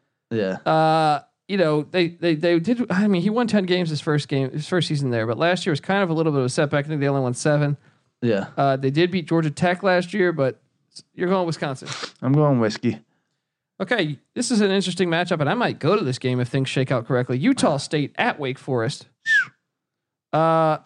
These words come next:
Speaker 1: Dave Clawson.
Speaker 2: bringing back, he's got two stud
Speaker 1: This is
Speaker 2: freshmen.
Speaker 1: a fucking good game.
Speaker 2: This is a great game.
Speaker 1: Yeah.
Speaker 2: Yeah. I'm gonna go Wake. I know I'm normally big on the little guys here, but the,
Speaker 1: Ye-
Speaker 2: if it was at Utah State, I might go with Utah State, but the fact it's at Wake,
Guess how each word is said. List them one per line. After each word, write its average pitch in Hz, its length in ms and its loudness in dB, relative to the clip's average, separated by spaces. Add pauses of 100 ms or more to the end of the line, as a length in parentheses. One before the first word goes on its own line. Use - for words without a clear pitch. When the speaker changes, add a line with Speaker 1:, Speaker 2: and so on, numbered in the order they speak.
Speaker 1:
Dave 120 240 2
Clawson. 127 880 0 (400)
Speaker 2:
bringing 196 300 -2
back, 196 240 0
he's 190 140 -6
got 139 200 -2
two 277 180 -2
stud 220 240 2
Speaker 1:
This 208 120 4
is 180 60 2
Speaker 2:
freshmen. 220 180 4
Speaker 1:
a 113 40 -2
fucking 127 360 0
good 104 220 0
game. 104 160 0
Speaker 2:
This 156 120 4
is 151 60 0
a 123 80 0
great 117 280 -2
game. 107 340 -4
Speaker 1:
Yeah. 123 400 0
Speaker 2:
Yeah. 135 300 -4 (300)
I'm 175 120 0
gonna 226 140 2
go 185 160 4
Wake. 170 420 0 (640)
I 156 100 -2
know 190 180 2
I'm 180 180 2
normally 180 260 2
big 175 180 4
on 170 80 2
the 165 80 4
little 170 200 4
guys 143 280 2
here, 147 160 2
but 139 260 -2
the, 160 80 -2
Speaker 1:
Ye- 110 140 -6
Speaker 2:
if 185 100 -2
it 240 80 4
was 240 280 2
at 196 220 2
Utah 208 320 0
State, 180 260 0
I 139 80 2
might 160 340 0
go 151 260 2
with 147 360 0
Utah 170 280 0
State, 147 320 0
but 117 100 -12
the 131 60 -2
fact 147 360 -2
it's 120 160 -10
at 131 220 -2
Wake, 139 420 -2